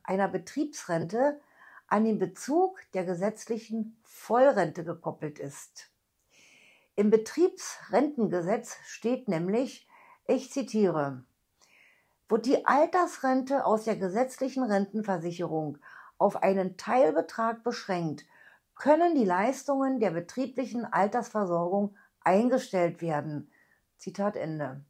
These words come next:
Wer bereits in diese Falle getappt ist, muss keinen Grund zur Panik haben, denn die Entscheidung für eine Teilrente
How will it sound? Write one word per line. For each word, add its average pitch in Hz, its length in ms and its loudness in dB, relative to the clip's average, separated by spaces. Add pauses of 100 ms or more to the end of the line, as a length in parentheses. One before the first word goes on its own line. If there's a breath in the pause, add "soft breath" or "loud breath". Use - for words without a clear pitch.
(480 soft breath)
Wer 277 180 6
bereits 226 480 4
in 208 180 -2
diese 285 280 0
Falle 247 360 0
getappt 220 540 -4
ist, 226 300 -2 (340 soft breath)
muss 214 340 -4
keinen 254 580 0
Grund 240 300 0
zur 240 220 0
Panik 277 480 0
haben, 160 480 0 (380 soft breath)
denn 208 160 4
die 208 160 0
Entscheidung 196 920 2 (200)
für - 200 -4
eine 160 260 -4
Teilrente 254 1000 2